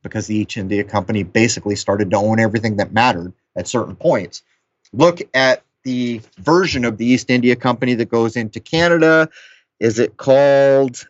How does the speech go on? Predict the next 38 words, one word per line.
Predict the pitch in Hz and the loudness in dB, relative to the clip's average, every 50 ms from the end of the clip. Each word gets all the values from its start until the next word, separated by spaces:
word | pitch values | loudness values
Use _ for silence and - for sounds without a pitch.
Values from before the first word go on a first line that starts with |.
| _ - | _ -8
uh, | 107 110 107 117 113 110 113 | -6 -6 -4 -4 -4 -4 -4
I | 113 117 | -4 -4
think | 107 - 135 123 | -6 -6 -6 -4
it's | 127 117 - 113 | -4 -6 -6 -4
named | 110 120 123 117 110 113 | -2 0 0 0 2 4
after | 113 110 110 113 - 117 107 101 | 2 2 2 0 -2 0 0 0
a | 95 | 0
river | 92 104 107 104 101 101 | 2 2 0 0 0 -2
god. | 101 - 85 92 107 95 | -4 -2 0 0 2 0
I | 78 | -2
can't | - - - 110 104 - - | -2 -4 -6 -6 -6 -4 -4
recall | - - - - 107 104 104 95 82 | -4 -6 -2 2 2 4 4 4 2
it. | - - _ _ _ _ _ _ _ - | -2 -4 _ _ _ _ _ _ _ -14
There's | 101 98 - 135 | -14 -6 -2 -2
actually | 131 139 - - 143 135 123 117 117 - - | -2 -2 -2 -4 -4 -2 -2 -2 -2 -4 -6
a | 107 110 | -6 -8
blanket | 92 92 - 101 120 120 123 120 - 120 - - - | -8 -8 -6 -2 -2 0 0 -2 -4 -8 -10 -10 -12
type | - 107 92 90 85 - _ _ _ | -10 -8 -8 -8 -8 -12 _ _ _
that | 107 104 | -8 -8
holds | - - 110 107 95 90 - | -6 -4 -2 -2 -4 -4 -6
the | - 104 | -8 -6
name. | 104 101 101 98 104 | -4 -4 -2 0 0
I | 113 | 0
just | 107 135 - - | 0 0 0 0
can't | - 127 104 - - | 0 0 0 0 -2
think | - 110 - - | -2 -2 0 -2
of | 95 80 | -2 -2
it. | 82 - - _ - - - - _ | -4 -8 -10 _ -16 -20 -20 -6 _
But | - 135 | 2 2
it's | 131 131 - | 2 2 0
basically | - - 147 139 135 - - 127 117 110 | 0 2 2 2 2 0 -2 -2 0 0
a | 107 | 0
version | 92 110 110 113 107 107 101 90 87 92 - _ - - | 0 0 0 0 0 -4 -8 -12 -14 -16 -18 _ -16 -14
of | - 101 - | -14 -12 -10
the | 107 | -8
East | 104 104 104 - - | -6 -6 -6 -6 -6
India | 110 110 101 110 107 98 | -6 -6 -4 -2 -4 -4
Company. | - - 117 107 92 - 110 104 104 104 101 | -2 -2 -4 -4 -4 -4 -4 -4 -4 -4 -6